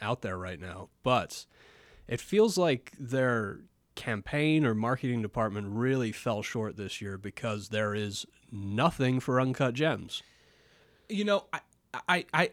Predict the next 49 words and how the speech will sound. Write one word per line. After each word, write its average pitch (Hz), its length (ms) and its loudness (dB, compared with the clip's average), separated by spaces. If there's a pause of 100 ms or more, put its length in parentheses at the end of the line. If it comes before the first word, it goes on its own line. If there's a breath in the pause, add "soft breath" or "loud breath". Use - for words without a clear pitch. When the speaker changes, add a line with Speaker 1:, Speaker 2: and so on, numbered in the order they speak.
Speaker 2:
I 208 120 4
don't 285 180 2
think 277 160 -2
that's 185 220 0
true. 95 380 -4 (600)
And, 180 200 -2
and 180 120 0
I, 175 180 2
I 170 120 2
know 220 120 2
you're 196 140 0
not 170 180 0
so 160 140 -4
much 147 180 -4
on 123 100 -6
social 127 300 -6
media, 104 300 -4
but, - 240 -6 (320)
like, 127 200 -2 (220)
for 175 140 -6
about 139 240 -2
two - 220 -4
weeks 190 280 -4
there, 190 360 -2
when 135 140 -6
I 123 80 -2
get 147 140 -4
on 131 120 -2
Facebook - 420 -6
and 120 100 -6
kinda 123 200 -4
just 117 160 -8
start 113 200 -6
scrolling 120 360 -4
through, 127 340 -4 (160)
like, - 240 -8
every, 190 580 0 (500)
every 160 260 0
ten 165 260 -4
seconds 147 380 -6
of 120 60 -6
scrolling, 139 500 -4 (160)
it 156 80 -4
would 147 200 -2
be 139 120 0
something 117 320 -4
for 98 160 -6
Uncut 107 300 -6
Gems. - 360 -12